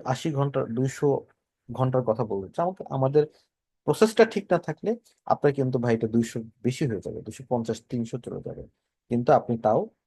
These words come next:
ইমপ্রুভ করতে পারবেন না। So process-টা is important। তাহলে এই তিনশো ঘন্টাকে যদি আমরা একটু ডিভাইড করি, মজার একটা হিসাব দেখেন, তিনশো ঘন্টায় যদি লাগে একটা লেভেল থেকে এক লেভেল উঠতে, তাহলে প্রতিদিন আপনি ছয় ঘন্টা করে খাটলেন,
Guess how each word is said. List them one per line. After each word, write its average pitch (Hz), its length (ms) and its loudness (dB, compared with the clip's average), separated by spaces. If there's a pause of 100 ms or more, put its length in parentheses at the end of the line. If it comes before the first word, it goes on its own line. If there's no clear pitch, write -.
(140)
ইমপ্রুভ 135 380 -2
করতে 110 240 -2
পারবেন 90 280 -6
না। 101 140 -12
So 113 60 -10
process-টা 156 640 -2
is 101 160 -2 (140)
important। - 400 -12 (540)
তাহলে 180 140 4
এই 185 60 8
তিনশো 202 360 2
ঘন্টাকে 180 460 4
যদি 175 140 4
আমরা 165 120 4
একটু 160 120 -6
ডিভাইড 131 480 2
করি, 110 160 -2
মজার 117 320 4
একটা 113 160 -2
হিসাব 107 380 -8
দেখেন, 101 260 -10 (580)
তিনশো 143 360 -2
ঘন্টায় 117 480 0
যদি 113 240 -4
লাগে 95 500 -2 (500)
একটা 120 220 -4
লেভেল 110 260 2
থেকে 120 160 -6
এক 110 140 -6
লেভেল 104 240 -2
উঠতে, 98 400 -8 (600)
তাহলে 131 160 2
প্রতিদিন 180 460 0
আপনি 180 260 4
ছয় 160 220 4
ঘন্টা 139 240 2
করে 113 180 0
খাটলেন, - 480 -10